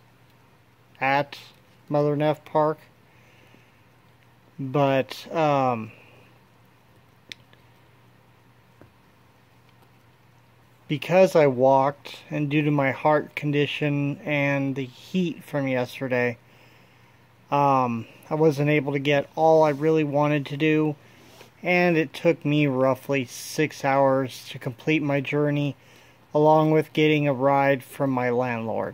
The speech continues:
So, there's that. Um, not a real good, uh, plan on my part. I don't think I'd do that again. Um, I,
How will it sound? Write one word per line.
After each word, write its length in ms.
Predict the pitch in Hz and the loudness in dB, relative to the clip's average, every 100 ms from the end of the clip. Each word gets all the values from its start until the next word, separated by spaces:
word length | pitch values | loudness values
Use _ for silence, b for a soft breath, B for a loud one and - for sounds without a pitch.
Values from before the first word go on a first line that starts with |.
| - | -12
So, 460 | - - 139 123 120 b b b b b b b _ | -16 -8 -6 -6 -8 b b b b b b b _
there's 480 | - 160 156 151 - | 2 4 6 4 0
that. 340 | 143 127 113 - - | -2 0 -2 -6 -4
Um, 480 | 165 160 156 151 135 B B B B B | 0 2 2 0 -4 B B B B B
not 180 | 196 226 | 2 4
a 40 | |
real 240 | 190 160 135 | 6 4 4
good, 580 | 120 117 143 156 156 143 _ _ _ _ - - _ _ _ _ _ 143 | -4 0 4 6 4 -2 _ _ _ _ -20 -20 _ _ _ _ _ -2
uh, 580 | 139 135 131 123 117 110 B B _ _ - | 0 2 2 0 -2 -8 B B _ _ -8
plan 500 | 170 160 156 156 - | -2 0 0 -2 -4
on 140 | 156 147 | -4 0
my 180 | 147 151 | 0 0
part. 420 | - 156 151 151 - - b b b b b _ - | -2 -2 0 -4 -10 -20 b b b b b _ 0
I 120 | 160 | 2
don't 200 | 160 143 | 4 2
think 220 | 160 143 | -2 0
I'd 240 | 139 131 127 | 0 -2 -2
do 140 | 143 | 0
that 240 | 143 139 | 2 0
again. 480 | 131 123 131 139 147 - _ _ - _ _ _ b b b _ - - | 0 -2 -2 -2 -6 -10 _ _ -20 _ _ _ b b b _ -20 -6
Um, 560 | 135 127 123 117 113 110 B B B B B - _ _ _ - | -2 0 0 -2 -8 -14 B B B B B -20 _ _ _ -4
I, 240 | 151 147 | 0 0